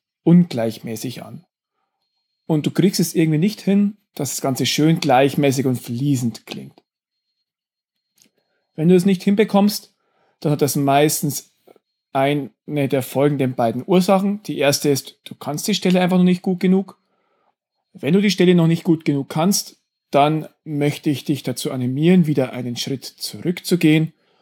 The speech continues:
und die Stelle nochmal sehr langsam üben, bis du sie wirklich perfekt kannst,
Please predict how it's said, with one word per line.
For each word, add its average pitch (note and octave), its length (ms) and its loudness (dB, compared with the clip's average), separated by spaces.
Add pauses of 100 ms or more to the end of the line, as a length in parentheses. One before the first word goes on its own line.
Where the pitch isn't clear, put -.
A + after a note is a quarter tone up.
(360)
und C#3 160 -4
die C3+ 60 0
Stelle C3+ 520 2 (420)
nochmal C3 640 -2 (580)
sehr C#3 280 0
langsam D#3+ 540 2
üben, D#3 480 0 (520)
bis D3+ 180 0
du C#3 100 0
sie C#3 160 -4
wirklich E3+ 400 -2
perfekt C3 400 -10
kannst, - 480 0